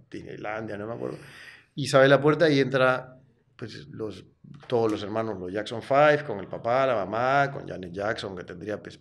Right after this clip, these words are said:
seis años. Entran todos al lobby porque estarían de gira o qué sé yo. Y Michael se sienta acá, mira, acá, pero así,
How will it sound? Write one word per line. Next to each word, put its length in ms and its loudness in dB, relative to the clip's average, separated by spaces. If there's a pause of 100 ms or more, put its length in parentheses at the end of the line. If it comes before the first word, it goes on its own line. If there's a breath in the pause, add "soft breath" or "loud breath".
seis 260 -12
años. 460 -2
Entran 300 -8
todos 360 -2
al 120 -6
lobby 280 -4 (800 soft breath)
porque 200 -16
estarían 340 -6
de 80 -6
gira 300 -4
o 80 -4
qué 100 -8
sé 160 -6
yo. 220 -6 (1000)
Y 120 -12
Michael 400 -8
se 120 -12
sienta 460 -14 (480)
acá, 260 -20 (120)
mira, 260 -18
acá, 340 -14 (180)
pero 180 -8
así, 140 -12